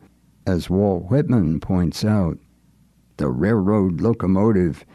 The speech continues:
is the pulse of the nation." In eighteen sixty-nine, the symbolic climax was the driving of the Golden Spike at Promontory Point, marking the completion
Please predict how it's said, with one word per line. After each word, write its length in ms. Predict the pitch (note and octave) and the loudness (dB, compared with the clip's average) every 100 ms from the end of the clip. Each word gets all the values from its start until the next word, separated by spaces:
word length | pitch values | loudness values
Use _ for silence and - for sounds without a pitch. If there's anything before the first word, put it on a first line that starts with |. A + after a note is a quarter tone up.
| - | -8
is 240 | G2+ G2+ - | -4 -2 -2
the 160 | E2+ | -6
pulse 640 | - G2+ A2 F2+ - - - - | -4 0 0 -2 -8 -16 -16 -8
of 260 | F2 D2+ | -8 -6
the 160 | D2+ D#2+ | -6 -2
nation." 720 | E2 F#2 F#2 - D#2 D2 D2 - - _ - _ _ _ _ _ _ _ _ _ _ _ - | 0 0 0 -2 -4 -2 -6 -12 -20 _ -20 _ _ _ _ _ _ _ _ _ _ _ 4
In 120 | C3+ | 6
eighteen 400 | E3 D#3 D#3+ D3 | 6 6 6 6
sixty-nine, 1120 | - D#3+ - - C#3 C#3 C#3 B2+ A2 G2 F#2+ - | 6 2 2 4 6 8 6 6 6 4 0 -2
the 100 | G#2+ | -2
symbolic 760 | G2+ - A2+ G2+ A2+ C#3 B2+ - | 0 4 4 4 4 4 4 2
climax 720 | - B2+ C3+ G2+ E2 E2 - | 2 4 6 6 2 -4 -4
was 160 | F#2+ | -2
the 120 | - E2+ | 0 -2
driving 580 | G2 A2 A#2+ A#2+ A#2+ | 2 4 4 6 6
of 140 | A#2 G2+ | 4 4
the 80 | G2+ | 2
Golden 520 | F2+ A#2 A#2+ A#2 A2+ | 2 4 4 4 2
Spike 640 | - - A#2 A2+ F2 - - - - | 0 -2 2 2 2 -4 -20 -20 -2
at 180 | A2 G2+ | -2 0
Promontory 840 | - A#2+ A#2+ A2+ - A#2+ G#2+ G#2 F#2+ | 2 4 6 4 4 2 4 2 0
Point, 560 | - G2+ G2+ F2 - - _ _ | -2 0 2 0 -2 -14 _ _
marking 500 | B2+ C#3+ C#3+ D3 B2 | 4 6 6 6 6
the 120 | G#2+ | 4
completion 920 | G#2 G#2 G2+ - D#3 E3+ - G2 E2 | 2 2 2 4 6 4 4 2 2